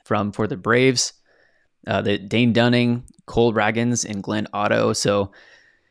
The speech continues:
as of right now, it's not a very strong rotation, but if you throw a DeGrom or a Rodon in there, maybe one other starting pitcher for depth, that could be a, a solid team competing next year.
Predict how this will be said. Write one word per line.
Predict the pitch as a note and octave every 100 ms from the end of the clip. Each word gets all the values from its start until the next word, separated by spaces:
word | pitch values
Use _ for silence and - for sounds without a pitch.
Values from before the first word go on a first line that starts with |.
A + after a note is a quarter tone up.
| _ _ _ -
as | - D3
of | D3+
right | C3+ C#3 A2+
now, | A#2 A#2+ A#2+
it's | -
not | A2+ A2+
a |
very | G#2+ A2+
strong | A2 - A2
rotation, | A2 G2+ G#2 G#2+ - A2+ G#2+
but | G#2
if | G#2 -
you | A2
throw | B2+ A#2
a |
DeGrom | G#2+ A2 G#2 G#2 A2+ A2+
or | A2 G#2+ G2+ -
a | G2+
Rodon | G#2 G2+ G2+ G#2 G#2 G#2
in | G2+ G#2+
there, | A2 G#2+ A2 G#2+
maybe | G#2+ G#2 G#2 G#2+
one | G#2+ G#2+
other | A2 G#2+ G#2+ G#2 -
starting | - C3+ A#2+
pitcher | C#3 B2 C3 C3 - _
for | - G#2+ G#2+
depth, | G2 G#2+ C3+ - - _ -
that | G#2+ A2
could | A2
be | A2 G#2+
a, | - G2+ -
a | A2
solid | - G#2+ G#2 G2+
team | - G#2 G2+
competing | G2 G2 G2 G2+ G2+ G2+ -
next | G2+ - G2+
year. | G2 F#2+